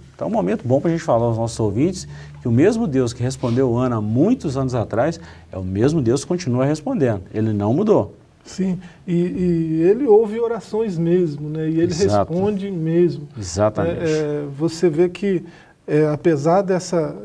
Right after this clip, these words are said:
Speaker 2: dessa, dessa tristeza da alma, dessa dor que Ana tem, né, ela vai chorar no lugar certo, né, aos pés do Senhor, né? Ela, diante do Senhor, ela expõe a sua dor, ela não tem máscaras, né? Ela não tem cera, né?
Speaker 1: Abriu o coração, né?
Speaker 2: Né?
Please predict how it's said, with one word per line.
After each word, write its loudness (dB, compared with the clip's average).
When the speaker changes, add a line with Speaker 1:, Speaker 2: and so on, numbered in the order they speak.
Speaker 2:
dessa, -2
dessa 0
tristeza 2
da -6
alma, -4
dessa -4
dor 2
que -4
Ana -6
tem, -6
né, -2
ela 0
vai 0
chorar -2
no -2
lugar -2
certo, -2
né, -8
aos -8
pés -2
do -4
Senhor, -4
né? -8
Ela, -2
diante 2
do -2
Senhor, -2
ela -2
expõe 0
a 0
sua -6
dor, 0
ela 0
não -4
tem -2
máscaras, -2
né? -2
Ela -4
não -4
tem -2
cera, 2
né? -2
Speaker 1:
Abriu 4
o -2
coração, 0
né? -2
Speaker 2:
Né? -6